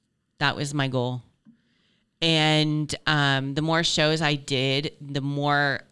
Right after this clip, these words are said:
the more that I put on my body, and this is something that I really tell a lot of people, 'cause they look at you and they go, "Wow, you look great. You must,"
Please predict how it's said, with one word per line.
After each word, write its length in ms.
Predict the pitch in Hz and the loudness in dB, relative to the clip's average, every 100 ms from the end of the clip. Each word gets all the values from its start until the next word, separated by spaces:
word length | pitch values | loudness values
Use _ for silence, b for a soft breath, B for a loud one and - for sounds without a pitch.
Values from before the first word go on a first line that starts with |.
| _ | _
the 120 | 143 147 | -8 -2
more 180 | 143 | 0
that 160 | 151 143 | 0 0
I 80 | 135 | -2
put 300 | - 151 143 | -2 -4 -2
on 100 | 139 | -2
my 160 | 131 | -4
body, 600 | 123 113 104 104 135 151 - | -4 -6 -4 -4 -4 -4 -4
and 300 | 143 143 147 | -4 0 0
this 180 | 185 - | 0 -2
is 100 | 302 | -4
something 360 | 214 208 190 | -4 -2 -2
that 120 | 165 | -2
I 100 | 127 | 0
really 500 | 143 135 139 143 185 | -2 -2 -2 -2 -2
tell 280 | 185 143 147 | -2 -2 -2
a 40 | 131 | -2
lot 180 | 120 | -4
of 60 | 120 | -6
people, 340 | 151 139 71 | -8 -8 -10
'cause 200 | 95 151 | -10 -8
they 120 | 180 185 | -4 -2
look 220 | 160 170 | -2 -4
at 100 | - | -6
you 180 | 135 135 | -8 -10
and 140 | 135 | -10
they 60 | 127 | -8
go, 140 | 127 | -6
"Wow, 240 | 131 147 131 | 0 0 0
you 160 | 147 | -4
look 200 | 165 120 | -4 -6
great. 380 | 156 170 101 - | -4 -2 -2 -6
You 100 | 156 | -6
must," 200 | 147 143 | -6 -6